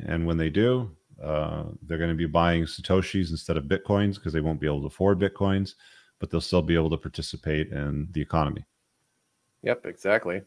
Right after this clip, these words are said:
Speaker 2: That's why you gotta stock up now.
Speaker 1: Bingo.
Speaker 2: <laughs>
Speaker 1: All right, buddy.
Speaker 2: All
Speaker 1: Thanks.
Speaker 2: right, Rich.
Speaker 1: See ya. All right. So,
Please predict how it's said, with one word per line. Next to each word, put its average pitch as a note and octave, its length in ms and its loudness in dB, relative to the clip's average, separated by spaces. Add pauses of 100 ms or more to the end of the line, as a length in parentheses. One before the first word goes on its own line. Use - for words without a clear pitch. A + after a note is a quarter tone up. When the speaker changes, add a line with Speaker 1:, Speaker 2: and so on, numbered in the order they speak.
Speaker 2:
That's G#2 160 -16
why F#2 120 0
you F2+ 40 -4
gotta F#2 120 0
stock G2+ 340 0
up - 100 -2
now. C3 320 0 (1120)
Speaker 1:
Bingo. A2 480 12 (260)
Speaker 2:
<laughs> - 260 -12
Speaker 1:
All C#3 80 -2 (240)
right, A2 140 12
buddy. G#2+ 180 12
Speaker 2:
All B2+ 80 10
Speaker 1:
Thanks. - 20 10
Speaker 2:
right, C#3+ 240 12
Rich. A#2+ 340 2 (280)
Speaker 1:
See F#2+ 80 2
ya. E2+ 100 4 (1080)
All D#2 120 -2
right. D#2+ 260 0 (1040)
So, D3 560 10